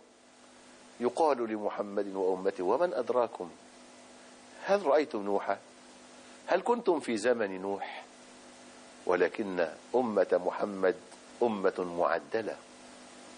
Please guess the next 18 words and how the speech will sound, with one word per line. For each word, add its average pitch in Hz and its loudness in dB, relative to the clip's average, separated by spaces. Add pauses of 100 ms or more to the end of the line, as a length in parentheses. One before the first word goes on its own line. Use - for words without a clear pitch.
(260)
أمة 117 2
عدل، 87 4 (1300)
وسطا، 80 0 (240)
خيارا، 98 4 (220)
عدولا. 98 4 (1040)
إنهم 92 0
يشهدون 123 0 (960)
لأن 87 4
الله 85 2
أخبرهم، 78 -2 (880)
ونحن 131 2
لا 127 4
علم 143 0
لنا 131 0
بنوح 123 -6 (420)
ولا 135 4
بقوم 127 0
نوح 131 -4